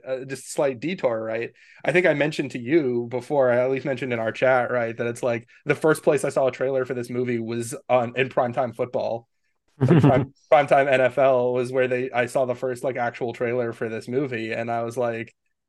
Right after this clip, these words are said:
Speaker 1: "Huh, that's an interesting, you know, you're mar-, you're
Speaker 2: <laughs>
Speaker 1: definitely marketing to a certain demographic here."
Speaker 2: Yeah, you're gonna get a bunch of dads and grandpas that are, like, you know,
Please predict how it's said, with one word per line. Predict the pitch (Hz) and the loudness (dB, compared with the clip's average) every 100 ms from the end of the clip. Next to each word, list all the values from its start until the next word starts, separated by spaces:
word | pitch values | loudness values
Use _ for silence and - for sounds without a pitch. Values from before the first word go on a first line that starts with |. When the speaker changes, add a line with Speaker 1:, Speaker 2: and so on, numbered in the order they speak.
| _ - | _ 0
Speaker 1:
"Huh, | 190 113 101 _ _ _ _ _ | 2 2 -4 _ _ _ _ _
that's | 151 143 | 0 0
an | 143 | 0
interesting, | 123 135 - 127 120 127 131 | -2 -2 2 2 2 -2 -2
you | |
know, | 127 | 0
you're | 123 131 | 0 0
mar-, | 131 135 | 0 6
you're | 180 170 | 8 10
Speaker 2:
<laughs> | |
Speaker 1:
definitely | 190 - 165 | 10 8 4
marketing | 147 165 196 170 165 | 4 6 6 4 0
to | 165 | -2
a | 156 | -4
certain | 180 175 151 | -2 -4 -4
demographic | 156 147 135 139 180 135 123 | -4 -4 -4 -2 -2 -4 -10
here." | 113 107 156 | -8 -4 -2
Speaker 2:
Yeah, | |
you're | 117 131 | 4 6
gonna | 165 | 8
get | 170 | 8
a | |
bunch | 175 165 | 8 8
of | 120 | 10
dads | 165 170 | 10 10
and | 156 | 8
grandpas | 135 160 156 139 135 127 | 8 8 10 10 10 8
that | 147 | 4
are, | |
like, | 147 139 | 4 4
you | 151 | 4
know, | 147 135 | 6 6